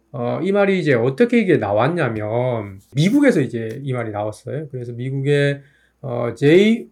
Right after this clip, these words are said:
웨스터벨드라는 이제 환경운동가가 있었는데, 어, 이분이 이제 천구백팔십육 년에 한 호텔에 갔는데요. 그 호텔에서 이 환경보호를 위해서 타월을 재사용해달라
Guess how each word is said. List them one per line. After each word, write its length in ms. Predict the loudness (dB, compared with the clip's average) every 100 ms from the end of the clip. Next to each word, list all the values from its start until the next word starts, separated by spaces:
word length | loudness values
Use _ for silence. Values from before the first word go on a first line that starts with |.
| -2
웨스터벨드라는 1200 | 0 0 2 2 2 2 0 0 -2 -6 -8 -10
이제 180 | -10 -10 -6
환경운동가가 800 | -2 0 0 -2 -4 -4 -4
있었는데, 760 | -8 -10 -12 -12 -2 -2 -2 -6 -18 _ _ _ _
어, 80 | -4
이분이 380 | -2 -2 -2 0
이제 140 | -2
천구백팔십육 760 | -4 -4 -4 -2 0 2 0 0
년에 440 | 0 -2 -2 -6 -10 _ _ _
한 200 | -4 -4
호텔에 420 | -2 0 2 4
갔는데요. 640 | 4 2 -2 -2 -2 -4 -6
그 80 | -4
호텔에서 840 | -4 0 0 2 6 6 6 0 -12 _
이 360 | -6 -6 -8 -6
환경보호를 640 | 0 2 4 6 4 4
위해서 360 | -2 -6 -10 -16 _
타월을 720 | 0 4 4 4 2 0 -6 _ _
재사용해달라 1080 | 0 4 4 4 2 4 2 2 0 -8